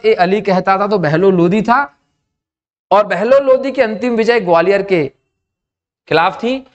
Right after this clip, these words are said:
वहां से जब लौट रहा था तो लौटने में इसकी मृत्यु हो गई थी। इसकी मृत्यु के बाद इसका बेटा सिकंदर लोदी गद्दी पर बैठा, जिसने फोर्टीन एटी नाइन से फिफ्टीन सेवनटीन तक शासन किया था। लंबे समय तक ये शासक रहा। हालांकि बहलोल लोदी का एक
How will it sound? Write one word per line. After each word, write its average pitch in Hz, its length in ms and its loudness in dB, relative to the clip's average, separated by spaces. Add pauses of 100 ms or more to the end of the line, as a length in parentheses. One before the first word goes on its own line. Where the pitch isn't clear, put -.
(160)
वहां 175 220 2
से 208 120 -12
जब 202 180 0
लौट 180 300 0
रहा 208 240 0
था 214 200 0
तो 233 140 -4
लौटने 156 500 -2
में 196 140 -6
इसकी 185 260 -6
मृत्यु 135 400 -6
हो 113 100 -6
गई 104 160 -12
थी। 101 140 -14
इसकी 107 200 -10
मृत्यु 170 320 -2
के 175 60 -4
बाद 185 200 2
इसका 180 200 -4
बेटा 175 260 0 (920)
सिकंदर 240 500 0
लोदी 220 360 0
गद्दी 220 280 -2
पर 233 160 0
बैठा, 220 280 0
जिसने 226 320 -4
फोर्टीन 220 480 0
एटी 208 380 0
नाइन 196 340 -4
से 247 180 0
फिफ्टीन 214 460 -4
सेवनटीन 190 680 -2
तक 214 160 -2
शासन 180 440 -4
किया 190 180 -2
था। 220 100 0
लंबे 175 360 -2
समय 175 260 -6
तक 175 140 -6
ये 175 100 -4
शासक 147 420 -4
रहा। 156 260 0 (340)
हालांकि 247 340 -2
बहलोल 220 360 0
लोदी 233 260 0
का 240 140 2
एक 233 320 -2